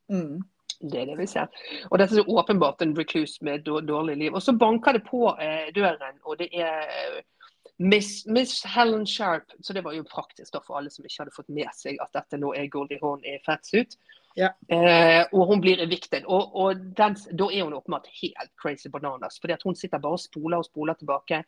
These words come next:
Speaker 2: om igjen, om igjen, om igjen til en scene der Madeleine i denne filmen, eh, som hun har på video,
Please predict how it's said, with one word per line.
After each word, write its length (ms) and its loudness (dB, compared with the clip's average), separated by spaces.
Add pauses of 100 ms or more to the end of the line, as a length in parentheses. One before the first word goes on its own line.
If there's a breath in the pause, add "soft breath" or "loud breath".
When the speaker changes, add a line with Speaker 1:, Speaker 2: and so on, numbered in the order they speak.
(180)
Speaker 2:
om 140 2
igjen, 120 -2
om 160 -4
igjen, 320 -4
om 160 -2
igjen 160 -2
til 140 -6
en 100 -6
scene 380 -2
der 180 0
Madeleine 560 -2
i 160 -2
denne 200 -4
filmen, 520 2 (560 soft breath)
eh, 440 2
som 200 0
hun 80 2
har 80 6
på 160 -4
video, 300 2